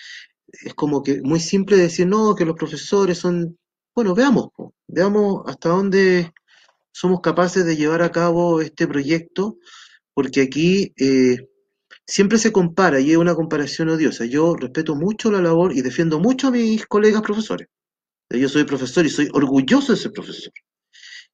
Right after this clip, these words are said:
Y yo creo que más que, eh, empezar a, a, a ver lo negativo, yo creo que tenemos que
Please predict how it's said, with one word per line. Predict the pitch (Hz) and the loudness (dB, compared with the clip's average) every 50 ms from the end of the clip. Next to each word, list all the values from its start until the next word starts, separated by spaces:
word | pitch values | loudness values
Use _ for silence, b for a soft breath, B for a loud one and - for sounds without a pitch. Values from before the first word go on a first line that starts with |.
| _ _ _ | _ _ _
Y | - 131 131 | -4 -2 0
yo | 147 151 | 2 4
creo | 160 165 175 180 170 | 6 6 6 6 6
que | - 156 160 165 170 170 - - _ - | 4 4 4 4 2 0 -4 -14 _ -8
más | - 131 165 170 170 - | -4 -2 -2 -2 -4 -4
que, | - - 185 180 175 170 | 0 2 4 4 4 4
eh, | 165 - 139 135 139 135 139 | 2 0 0 0 0 0 -2
empezar | 127 - - 120 - - 151 156 160 | -2 -4 -6 -6 -4 -4 -2 0 0
a, | 165 160 156 151 147 - - | 0 0 0 -4 -8 -10 -8
a, | - 123 123 110 - - 127 | -6 -6 -6 -4 -6 -6 -4
a | 120 | -2
ver | 117 139 156 165 170 175 - | 0 2 2 2 0 -2 -4
lo | - 131 135 139 | -2 0 0 0
negativo, | 135 139 135 135 131 131 160 170 175 170 | 0 2 0 0 0 2 2 4 4 4
yo | 160 156 | 4 2
creo | 147 151 160 165 165 147 | 2 2 2 2 2 2
que | - 147 156 170 170 170 B B B B B B B B | 0 0 0 0 -2 -4 B B B B B B B B
tenemos | - 131 139 151 160 165 | -2 0 0 2 0 0
que | 160 160 151 156 - | 0 0 0 0 -2